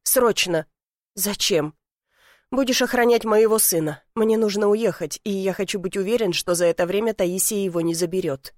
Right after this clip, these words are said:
Антон живёт неподалёку, добираться ему полчаса максимум,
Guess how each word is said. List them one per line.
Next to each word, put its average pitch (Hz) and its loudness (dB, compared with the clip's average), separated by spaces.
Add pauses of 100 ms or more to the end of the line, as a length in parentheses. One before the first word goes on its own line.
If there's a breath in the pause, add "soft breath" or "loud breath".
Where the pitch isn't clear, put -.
(840)
Антон 302 0
живёт 277 -2
неподалёку, 277 -2
добираться 214 -2
ему 185 0
полчаса 190 -2
максимум, 156 -4